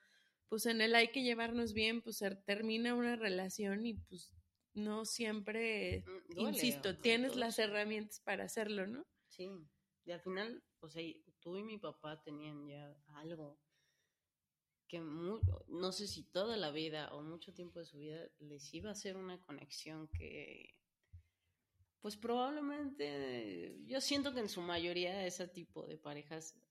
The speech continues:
Speaker 2: no la, no la quieren, porque justo, pues, si terminas con una pareja, bien o mal,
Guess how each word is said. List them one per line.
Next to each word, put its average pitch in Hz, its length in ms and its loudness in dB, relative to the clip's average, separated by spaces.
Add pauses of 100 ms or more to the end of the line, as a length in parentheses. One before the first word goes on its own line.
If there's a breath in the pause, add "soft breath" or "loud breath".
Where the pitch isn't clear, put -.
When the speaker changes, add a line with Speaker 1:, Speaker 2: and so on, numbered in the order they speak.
(140)
Speaker 2:
no 180 260 -4
la, 147 300 -2
no 226 240 0
la 220 240 -2
quieren, 156 420 -4 (440)
porque 143 300 -14 (140)
justo, 143 560 -10 (260)
pues, 151 120 -16
si - 100 -6
terminas 175 380 -2
con 165 120 -6
una 156 180 -4
pareja, 143 280 -10 (400 loud breath)
bien 170 280 -2
o 160 60 0
mal, 160 380 2